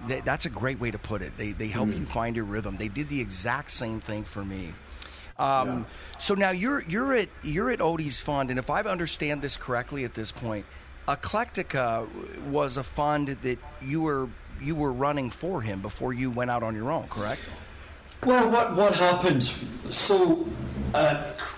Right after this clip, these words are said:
Speaker 2: Crispin's fortune was deservedly reversed to the, to the positive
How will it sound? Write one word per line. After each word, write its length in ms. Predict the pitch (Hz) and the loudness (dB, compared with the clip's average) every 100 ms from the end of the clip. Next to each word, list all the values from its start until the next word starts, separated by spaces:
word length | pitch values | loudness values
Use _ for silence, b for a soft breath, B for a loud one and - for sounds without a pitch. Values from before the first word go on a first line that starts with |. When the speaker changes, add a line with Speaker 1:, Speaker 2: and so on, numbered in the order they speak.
| - | 0
Speaker 2:
Crispin's 800 | 202 220 - 220 143 120 - - | 4 6 6 4 6 6 4 0
fortune 560 | - - 131 - 123 | -4 2 4 4 2
was 240 | 104 98 - | 2 2 2
deservedly 880 | 120 113 113 127 127 123 92 - - B B | 2 4 6 6 4 2 2 0 -4 B B
reversed 720 | - 123 - 98 101 104 - | -2 0 4 6 6 4 0
to 100 | - | 2
the, 180 | 95 82 | 2 2
to 160 | 71 110 | 0 0
the 100 | 85 | 0
positive 920 | 85 - 101 107 - - - - - | 0 2 4 4 2 0 -4 -6 -8